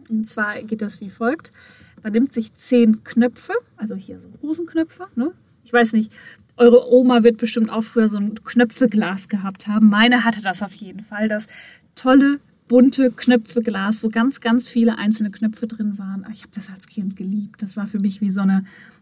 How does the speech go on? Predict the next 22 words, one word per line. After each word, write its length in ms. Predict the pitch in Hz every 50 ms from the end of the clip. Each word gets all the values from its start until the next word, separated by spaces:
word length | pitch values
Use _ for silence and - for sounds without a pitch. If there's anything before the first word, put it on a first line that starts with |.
| _
wie 80 | 220 196
so 80 | 202 190
eine 120 | 190 190
Perlenkiste. 1000 | - - - - 226 220 226 226 208 196 190 - 202 190 - - - 208 214 233 - _ _ _ _ _ _ _ _ _ _ _ _ _ _ _ _ _ -
Das 180 | 233 - -
weiß 220 | 214 202 220 226 220
ich 160 | 220 220 -
noch. 340 | 208 196 196 190 - - - _ _ _ _ _ _ _ _ _ _ _ _ _ _ _ _ _ _ _ _
Das 220 | - - - -
weiß 200 | 214 214 226 226
ich 120 | 226 220 220
noch 200 | 214 214 - 233
wie 80 | 220
gestern. 440 | - 220 214 220 - - 196 165 175
Das 180 | 185 - - 196
war 100 | 190 180
so, 140 | 180 180 175
so 100 | 185 185
ein, 120 | 175 175
so 100 | 175 185
ein 140 | 180 180 170
Glas 720 | - 185 180 175 185 208 254 269 - - - - - _